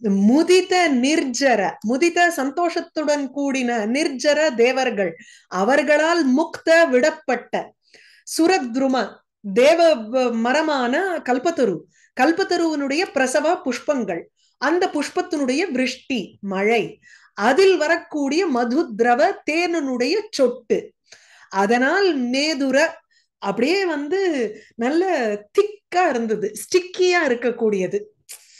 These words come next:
அஹ், ஸ்டிக்கியா இருக்கக்கூடிய அந்த, அஹ், சுபமான காத்து வீசுறது. காத்து வந்து அப்படியே பிசுக்கு பிசுக்குன்னு இருக்கு.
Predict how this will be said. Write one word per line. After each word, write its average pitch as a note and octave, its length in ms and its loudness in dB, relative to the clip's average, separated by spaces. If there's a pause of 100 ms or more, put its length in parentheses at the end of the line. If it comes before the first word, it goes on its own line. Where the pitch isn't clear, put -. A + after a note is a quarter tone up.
(440)
அஹ், C4+ 480 -2
ஸ்டிக்கியா F4+ 520 2
இருக்கக்கூடிய D4 500 -2
அந்த, D#4+ 600 0
அஹ், C4 220 -4
சுபமான C#4+ 880 -2
காத்து D4+ 600 0
வீசுறது. B3 580 -4
காத்து D#4+ 480 -6
வந்து D4+ 200 -8
அப்படியே D#4+ 220 -4
பிசுக்கு E4 220 -6
பிசுக்குன்னு C#4 400 -8
இருக்கு. - 200 -10